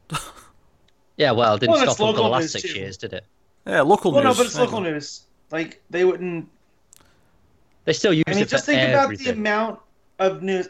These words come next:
Speaker 3: I get that, Connor, but I'm just saying, I like that, that Percy brings it to the personal,
Speaker 2: Yeah.
Speaker 3: to the Seattle area.
Speaker 1: Yeah, it's just more believable,
Speaker 3: You know?
Speaker 1: 'cause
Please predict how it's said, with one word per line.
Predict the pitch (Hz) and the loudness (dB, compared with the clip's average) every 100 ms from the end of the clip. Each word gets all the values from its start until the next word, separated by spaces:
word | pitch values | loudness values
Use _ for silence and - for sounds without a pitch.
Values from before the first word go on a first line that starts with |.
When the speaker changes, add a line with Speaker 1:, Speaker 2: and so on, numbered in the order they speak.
| - | 0
Speaker 3:
I | 202 | 0
get | 254 196 | 0 2
that, | 151 143 | 0 0
Connor, | 139 139 139 156 | -6 -6 -8 -2
but | 165 | 0
I'm | 170 | 0
just | 170 185 | -4 -4
saying, | 175 151 | -2 -2
I | 156 | -2
like | 156 165 160 - _ _ _ _ - | 0 0 -2 -10 _ _ _ _ -4
that, | 160 156 160 | -2 -2 0
that | 160 | 0
Percy | 160 151 151 135 | 0 0 0 -2
brings | 135 139 131 | -2 -2 0
it | 139 - _ - | -2 -4 _ -4
to | 147 | 0
the | 143 | 0
personal, | 143 131 135 131 | 2 0 0 -2
Speaker 2:
Yeah. | - | -2
Speaker 3:
to | 156 | -2
the | 151 | -2
Seattle | - 147 135 - | 2 2 4 2
area. | 127 135 127 | 2 4 4
Speaker 1:
Yeah, | 127 | 2
it's | - | 0
just | 165 | 0
more | 208 156 | 0 2
believable, | 139 147 139 | 2 2 2
Speaker 3:
You | 139 117 | 2 0
know? | 113 | -4
Speaker 1:
'cause | - 113 | -4 -6